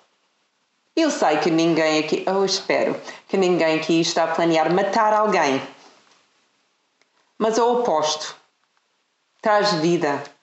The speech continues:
ser misericordiosa com as crianças, ou na empresa, ou com alguém na rua. Essas coisas não são tão fáceis de aplicar.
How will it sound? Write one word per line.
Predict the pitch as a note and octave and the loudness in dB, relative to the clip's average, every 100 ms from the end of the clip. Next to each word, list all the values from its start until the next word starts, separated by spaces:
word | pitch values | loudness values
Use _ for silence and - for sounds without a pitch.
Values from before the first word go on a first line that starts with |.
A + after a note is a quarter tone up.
| _ _ _ _ | _ _ _ _
ser | - A3+ G#3+ | -2 0 2
misericordiosa | G#3+ F#3 G3+ F#3+ F#3 E3+ E3 D3+ D3 C#3 - _ _ _ _ _ _ - | 2 2 0 0 0 0 0 0 0 -4 -8 _ _ _ _ _ _ -4
com | G3 | -2
as | G3 - | 0 0
crianças, | F#3 F3 E3+ E3+ - C#3 - - _ _ _ _ _ _ _ _ - | 0 0 0 -2 -4 -6 -6 -10 _ _ _ _ _ _ _ _ -4
ou | G3+ | 0
na | G#3 | 2
empresa, | G3+ G3 G3 F3+ F3 F3 D3+ - - _ _ _ _ _ _ _ _ _ _ _ _ _ _ G3+ | 2 0 0 0 0 -2 -6 -8 -18 _ _ _ _ _ _ _ _ _ _ _ _ _ _ -4
ou | G3 | -2
com | A3+ G#3+ | 0 2
alguém | G#3 G3 G3 | 2 2 2
na | F#3+ | 0
rua. | F#3 F#3 E3+ E3 D#3 - - _ _ _ _ _ _ _ _ _ _ _ _ _ - | 0 0 0 0 -4 -14 -20 _ _ _ _ _ _ _ _ _ _ _ _ _ -4
Essas | C4 C#4 B3+ | -2 0 -2
coisas | - A#3 A3 A3 A3 | -2 0 2 2 2
não | A3+ A3+ | 0 0
são | A#3 A3 G#3+ | 0 -2 0
tão | A3 A3 | 0 0
fáceis | A3 G#3 F#3+ G3 F3 | 0 0 0 -2 -2
de | - | -4
aplicar. | F3+ - E3+ C#3+ C3 - | -6 -4 -2 -2 -2 -4